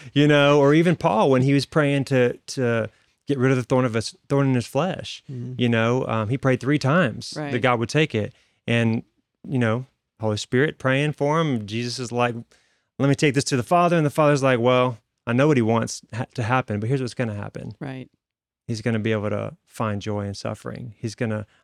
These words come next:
Speaker 2: gonna teach him through this. He's gonna be able to walk through this right now.
Speaker 3: Right. So
Speaker 2: You know, he
Speaker 3: can
Speaker 2: can
Speaker 3: write
Speaker 2: do
Speaker 3: that
Speaker 2: all
Speaker 3: part of
Speaker 2: things.
Speaker 3: Romans.
Speaker 2: He can
Speaker 3: Yeah.
Speaker 2: find
Speaker 3: <laughs>
Speaker 2: contentment
Speaker 3: Yeah.
Speaker 2: in Christ,
Speaker 1: Mm.
Speaker 2: you know, in this
Speaker 3: Right.
Speaker 2: whole thing. So that's one way. And the other one, obviously, is prayer language.
Speaker 3: Right.
Speaker 2: Um, you know, that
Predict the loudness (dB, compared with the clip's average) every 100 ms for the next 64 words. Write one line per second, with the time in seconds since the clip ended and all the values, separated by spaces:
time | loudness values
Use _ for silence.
0 | -6 -6 -4 -6 -4 -6 -6 -4 -4 -4
1 | -8 -10 -10 -10 -8 -8 -8 -8 -10 -12
2 | -10 -10 -10 -12 -12 -10 -12 -10 -10 -10
3 | -12 -4 -2 0 0 0 0 0 0 -2
4 | -4 -4 -4 -4 -4 -4 -2 0 0 2
5 | 0 2 0 0 -2 -2 -8 -14 -20 -20
6 | -12 -8 -8 -10 -16 _ -4 -4 -2 -2
7 | -4 -6 -10 -8 -6 -4 -2 -2 -2 -4
8 | -4 -6 -4 -6 -6 -6 -6 -6 -4 -2
9 | 0 -2 -4 _ -4 2 4 4 0 0
10 | -2 -4 -8 -6 -6 -4 -8 -10 -12 -16
11 | _ -12 -10 -10 -16 _ _ -10 -8 -8
12 | -10 -14 -8 -6 -4 -2 -2 -4